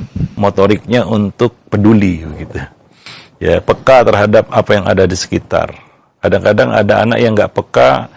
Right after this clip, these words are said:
terhadap sekitar dan nggak peduli terhadap barangnya sendiri, apalagi barang orang lain. Ya, nah ini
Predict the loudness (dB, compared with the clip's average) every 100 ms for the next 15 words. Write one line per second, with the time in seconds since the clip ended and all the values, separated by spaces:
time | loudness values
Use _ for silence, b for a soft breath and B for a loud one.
0 | b b b -2 2 2 0 -4 -6 -2
1 | -2 0 0 0 0 0 0 2 2 2
2 | 4 4 2 2 0 2 2 2 0 0
3 | 0 2 2 4 4 4 2 2 2 2
4 | -2 -10 -18 _ _ _ _ _ _ _
5 | _ _ 0 0 0 -2 0 2